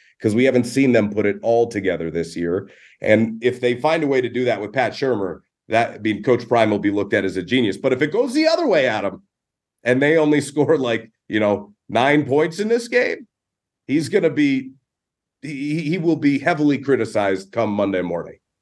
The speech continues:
for sure, by, by pretty much everyone around the country. He's already being criticized.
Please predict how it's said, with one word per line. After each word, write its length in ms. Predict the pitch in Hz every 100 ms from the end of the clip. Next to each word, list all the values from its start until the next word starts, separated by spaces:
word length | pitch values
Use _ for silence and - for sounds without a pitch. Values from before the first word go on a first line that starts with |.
| _
for 100 | 113
sure, 280 | 104 117 - -
by, 220 | 113 120
by 300 | 127 123 120
pretty 200 | 123 131
much 180 | 135 131
everyone 300 | 131 143 139
around 200 | 135 131
the 80 | 123
country. 360 | 147 - 101 101
He's 140 | 110
already 240 | 165 185
being 280 | 123 110 98
criticized. 600 | 101 92 85 80 73 -